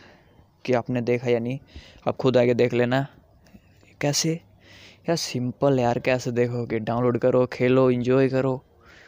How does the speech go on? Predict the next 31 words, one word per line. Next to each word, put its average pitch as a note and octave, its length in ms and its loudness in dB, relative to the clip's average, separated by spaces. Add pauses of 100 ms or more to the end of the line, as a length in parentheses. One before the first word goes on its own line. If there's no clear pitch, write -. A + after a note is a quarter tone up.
और - 160 -2
रेगिस्तान C#3 500 2
में C#3 160 2
आओ, C3 280 2 (920)
यहाँ A#2 200 0
पे A#2 120 0
देख C3+ 180 2
लेना D3 200 2
अपना C#3+ 240 -2
ऊँट। C#3 240 -2 (680)
बाकी B2 240 0
मेरे B2 180 0
पास B2 240 0
तो B2 120 2
भाई A#2+ 200 0
कोई A#2+ 200 2
ऊँट A#2+ 220 -2
नहीं A2 180 -6
है। A2+ 140 -6 (4000)
तो - 100 -2
यार, D3 120 4
ये C#3+ 120 4
दोबारा B2+ 320 2
लोडिंग B2 340 2
होने B2 200 -2
लगा, B2 240 2
यानी A#2+ 300 0
न्यू B2+ 280 0
मैप B2+ 320 0
आ A2 100 2
गया। G#2 200 -2